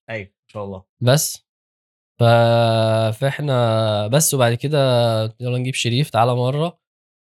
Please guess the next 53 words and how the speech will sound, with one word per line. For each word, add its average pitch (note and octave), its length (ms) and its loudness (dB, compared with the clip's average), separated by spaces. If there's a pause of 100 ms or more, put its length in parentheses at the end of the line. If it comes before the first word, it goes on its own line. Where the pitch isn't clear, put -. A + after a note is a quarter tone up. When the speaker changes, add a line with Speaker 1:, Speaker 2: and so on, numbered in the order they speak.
Speaker 2:
وجبنا B2 540 2
رجله D3 260 2
يعني. G#2 280 -2
أنا A2+ 120 0
عارف C3+ 140 0
إنه C#3 80 0
شريف، C3+ 320 -4
شريف C3+ 280 -4
أصلًا D3 160 -2
ما C3+ 60 0
ينفعش C3+ 220 -2
تخضه C3+ 300 -6
كده. A2+ 200 -6 (240)
Speaker 1:
فكرني E3 320 0
بحكي C3+ 280 -8
لك C3+ 60 -8
حاجة C#3 240 -4
ليها A#2+ 120 -2
علاقة A#2 260 -6
بالقصة G#2+ 420 -6
دي A2 160 -6 (100)
Speaker 2:
<laughs> G#2 160 -10
Speaker 1:
بره B2+ 180 4
البودكاست. A2 500 -6 (100)
Speaker 2:
ماشي. C#3+ 480 2
Speaker 1:
بجد G#2+ 140 -12
مهمة B2+ 260 -4
جدًا. G2+ 380 -8
Speaker 2:
ماشي، B2+ 360 -4
ماشي. A#2+ 440 -8 (420)
شريف D3+ 240 2
بقى F#3 140 4
من F3+ 60 2
النوع D#3+ 240 2
اللي D#3 120 4
هو E3 80 6
إيه، D#3 200 4
تدحلبه C3+ 520 -2
كده. A#2 160 -10 (240)
Speaker 1:
أيوة. A#2+ 280 -2
Speaker 2:
تعالى C#3 280 2
مرة D3 400 2
وإيه، C#3 160 0
وعيني C3+ 280 2
يشوف D3 380 -4
ومش-، D3 200 -2
هو، C#3 140 4
هو F#3 260 4
بعد D#3 140 4
كده - 100 -6
يقول F3 100 0
لك: E3+ 120 -2
"يلا." C3+ 300 0